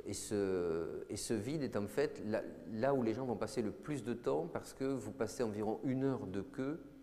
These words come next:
Ça, c'est à la, c'est l'expérience des, que, que, que nous donnent les gens qui ont travaillé sur les expositions universelles précédentes. Vous passez une heure de queue pour, euh, dix minutes en moyenne dans un pavillon, puisque vous voulez en faire, euh, un maximum.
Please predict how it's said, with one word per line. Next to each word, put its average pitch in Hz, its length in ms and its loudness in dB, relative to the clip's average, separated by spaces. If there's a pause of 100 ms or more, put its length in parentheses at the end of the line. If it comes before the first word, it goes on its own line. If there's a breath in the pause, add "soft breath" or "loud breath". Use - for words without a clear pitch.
(120)
Ça, 107 120 -4
c'est 110 160 2
à 101 40 4
la, 95 240 2 (360 loud breath)
c'est - 140 -6
l'expérience 120 680 0
des, 98 380 -6 (500 loud breath)
que, 101 80 -8 (200)
que, - 100 -12
que 95 160 -10
nous 98 140 -4
donnent 107 280 -2
les 95 160 -4
gens 113 160 -4
qui 110 120 -8
ont 92 60 -6
travaillé 104 280 -2
sur 98 160 -6
les 95 120 -2
expositions 98 540 -4
universelles 98 480 -2
précédentes. 156 720 -4 (460 loud breath)
Vous 104 60 -4
passez 110 440 4 (160)
une 143 180 4
heure 123 200 4
de 113 80 4
queue 147 320 0
pour, 143 420 -2 (640 loud breath)
euh, 92 460 2
dix 110 240 0
minutes 131 400 2
en 104 40 2
moyenne 110 540 2
dans 98 240 -2
un 101 40 -2
pavillon, 95 420 -2
puisque - 200 -12
vous 90 120 -4
voulez 92 160 0
en 90 80 0
faire, 120 260 -2 (100)
euh, 65 300 -10 (140)
un 98 60 -6
maximum. 92 520 -6